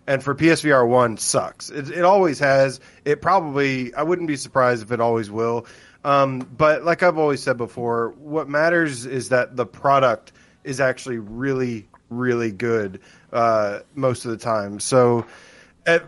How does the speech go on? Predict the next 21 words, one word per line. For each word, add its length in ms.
t-, 260
that's 300
kinda 260
where 160
I 120
stand 340
these 160
days. 320
Like, 200
I'm, 540
I, 220
my 340
expectations 840
marketing 460
wise 380
are 500
on 300
the 100
floor 580
or 500
underground. 720